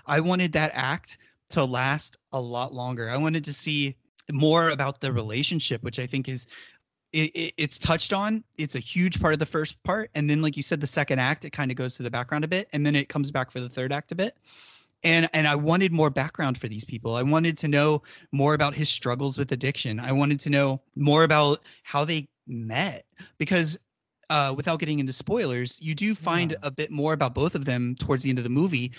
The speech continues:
Speaker 1: And it seems like, you know, it's very confusing how these two people came into each other's lives. And, and I, I wish I would have known more, because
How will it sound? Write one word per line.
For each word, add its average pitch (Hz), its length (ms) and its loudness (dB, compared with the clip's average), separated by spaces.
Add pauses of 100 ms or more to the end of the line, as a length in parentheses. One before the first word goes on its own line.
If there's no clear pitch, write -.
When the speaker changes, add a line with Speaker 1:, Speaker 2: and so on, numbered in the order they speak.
(260)
Speaker 1:
And 160 120 4
it 143 140 0
seems 208 320 0
like, 131 240 -4
you 135 80 2
know, 123 160 0
it's 120 160 -6
very 175 240 -2
confusing 156 420 -2
how 127 140 0
these 127 220 -4
two 127 180 -6
people 123 320 -6
came 120 220 -2
into 117 160 -6
each 113 200 -4
other's 113 280 -2
lives. 123 420 0 (600)
And, 151 180 4
and 147 220 2
I, 139 200 2
I 139 120 0
wish 156 280 2
I 156 80 2
would 143 140 2
have 131 120 -2
known 127 260 -2
more, 123 380 -2
because 135 420 -2